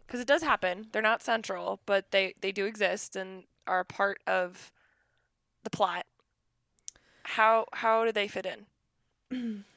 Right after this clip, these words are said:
Speaker 2: So I can see the bride's mother being part of the story, 'cause she's been the one, like, hoarding flour and sugar and all this shit.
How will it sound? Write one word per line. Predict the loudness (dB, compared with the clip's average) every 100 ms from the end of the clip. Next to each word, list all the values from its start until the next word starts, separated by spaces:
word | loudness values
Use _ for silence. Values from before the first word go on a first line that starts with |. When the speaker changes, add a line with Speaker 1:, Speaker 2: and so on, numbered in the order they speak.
| -10
Speaker 2:
So | -4 -2 0 0
I | -2
can | -2 -4
see | -4 -4 -4 -2 -2 -4 -6 -14 _ _ _ _ _ _ _ _ -20 _ _ -20 -8
the | -2 0 0 -2
bride's | -4 -2 -2 -2
mother | -4 -2 -2 -2 -2 -6 -10 _ _ _ _
being | -8 -8 -6
part | -6 -6
of | -6
the |
story, | -10 -8 -6 -4 -6
'cause | -6 -8
she's | -6 -4
been | -4
the | -2
one, | -2 -2
like, | -6
hoarding | -4 -2 0 -2
flour | -4 -2 0 0 -6
and | -6
sugar | -6 -4 -4 -4
and | -4 -8 -12 -20 -20 -20 _ _ _
all | 0 2
this | 0
shit. | 0 0 2 0 -2